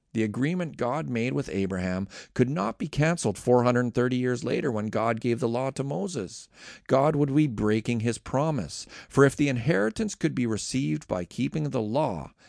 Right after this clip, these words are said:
then it would not be the result of accepting God's promise. But God graciously gave it to Abraham as a promise.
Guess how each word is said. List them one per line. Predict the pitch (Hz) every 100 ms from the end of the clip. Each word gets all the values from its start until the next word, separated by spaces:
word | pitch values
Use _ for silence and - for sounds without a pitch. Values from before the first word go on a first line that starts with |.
| _
then | 110
it | 107
would | 98
not | 107 117 151 -
be | 113
the | 110 127
result | 135 110 95 104 123
of | 120
accepting | 120 - 82 - 101
God's | 85 67 85 -
promise. | - 156 147 101 - - - - - -
But | 135
God | 170 180 170 120
graciously | 139 196 196 - 127 113 101
gave | 101 107
it | 110
to | 113 135
Abraham | 175 143 101 92 82 80
as | 90 85
a |
promise. | - 87 73 57 52 -